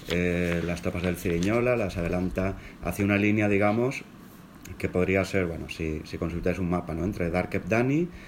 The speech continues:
Anual, eh, el boquete de Midar, con Dardrius a retaguardia, y la zona de, de Zocol Telatza, ¿no? En, en, en el sur.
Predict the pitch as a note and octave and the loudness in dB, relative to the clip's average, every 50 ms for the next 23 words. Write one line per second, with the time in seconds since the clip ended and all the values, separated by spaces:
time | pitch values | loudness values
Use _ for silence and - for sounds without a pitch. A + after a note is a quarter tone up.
0 | - - - - - - F2 F2 F#2 F#2+ G#2+ B2 C3 C#3 D#3 F3 - - - - | -18 -18 -18 -14 -6 -4 0 0 2 2 4 4 4 2 2 -2 -4 -8 -12 -16
1 | - - - - - - - - - - F#2 F2+ F2 F2 F2+ F2+ F2 F2+ F2 F2 | -18 -18 -18 -18 -16 -16 -16 -16 -12 -2 0 2 2 4 4 2 2 2 2 2
2 | E2+ F2 E2+ F2 E2+ F2 F#2+ - G2 F#2+ F#2+ F#2+ A2 B2+ C#3 C3+ D3+ E3+ F#3+ - | 0 0 0 -2 0 0 0 2 2 2 4 4 4 4 4 2 2 0 0 -4
3 | - - - E2+ E2+ E2 D#2 F2 F2+ E2+ F2+ F#2 F#2 F2+ F2+ F2+ G2 F2+ F#2 F#2 | -6 -8 -6 -4 -4 -2 0 0 0 0 0 0 0 0 0 -2 -2 -2 0 0
4 | A2 A2 B2 C3+ D3 D3 D3 D#3 D#3+ F#3 - - - G2 G2 G2+ G#2 G2 F#2 - | 0 2 2 2 2 4 2 2 0 0 -4 -4 -2 0 2 2 2 0 0 0
5 | F#2+ F#2 F#2 F#2 G2 G#2+ G2+ F#2 F2 D#2+ E2+ E2 - F2 D#2 - E2+ E2 - D#2+ | 0 0 2 0 0 0 0 0 -2 -2 -4 -4 -4 -4 -2 -2 -2 -2 -2 -4
6 | D#2 D2+ D2+ - - D2+ D2+ D#2+ G#2 A#2+ G2 E2 D2+ - D#2 D#2+ D#2+ - - - | -4 -4 -6 -8 -8 -8 -6 -4 -4 -4 -4 -4 -6 -6 -6 -6 -6 -6 -8 -6
7 | D#2 D#2 D2+ D2 - - E2+ D#2 | -6 -6 -6 -6 -6 -6 -6 -6